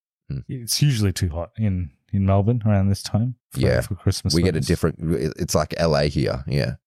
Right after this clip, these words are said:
Speaker 2: Yeah.
Speaker 1: We need to switch houses with someone from
Speaker 2: From
Speaker 1: New York.
Speaker 2: Yeah, from New York.
Speaker 1: Yeah.
Speaker 2: Yeah.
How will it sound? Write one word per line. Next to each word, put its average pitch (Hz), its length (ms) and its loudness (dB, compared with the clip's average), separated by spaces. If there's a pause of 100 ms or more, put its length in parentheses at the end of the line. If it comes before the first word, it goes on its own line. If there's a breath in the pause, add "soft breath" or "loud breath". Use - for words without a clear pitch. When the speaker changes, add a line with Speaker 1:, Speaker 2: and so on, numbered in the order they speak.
Speaker 2:
Yeah. 92 280 0 (200)
Speaker 1:
We 80 140 2
need 78 160 2
to 65 360 2
switch - 380 -2
houses 64 400 -2
with 69 140 -2
someone 62 320 0
from 58 360 -4 (920)
Speaker 2:
From 90 300 -2
Speaker 1:
New 73 120 2
York. 65 540 0 (300)
Speaker 2:
Yeah, 110 180 0
from 92 220 -6
New 92 100 -4
York. 85 240 -6 (140)
Speaker 1:
Yeah. 69 380 0
Speaker 2:
Yeah. 85 180 -8